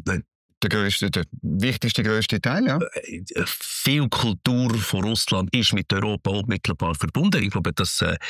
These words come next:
Speaker 2: heisst, äh, überhaupt nicht, wenn ich Russland als, als strategischen Gegner bezeichne, als gefährlichen Gegner bezeichne, dass ich nicht quasi,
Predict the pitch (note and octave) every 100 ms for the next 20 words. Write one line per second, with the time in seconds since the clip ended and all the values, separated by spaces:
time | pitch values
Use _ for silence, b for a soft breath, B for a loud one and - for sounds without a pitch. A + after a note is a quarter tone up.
0 | B B B B _ - - G2 F2 -
1 | - F2+ E2 - - A#2 G2 G#2 B2 A#2
2 | - G2 G2+ G2+ - F#2 F#2 - - -
3 | E2+ - - - - F2+ G2+ G2 G2+ F#2
4 | F2+ F#2 F2+ D#2+ D2 E2 E2 F2 E2+ -
5 | F2+ F2+ F2+ E2+ D#2+ E2+ - C#2+ E2 E2
6 | E2 D#2+ E2+ E2 D#2+ - B B B B
7 | E2+ E2+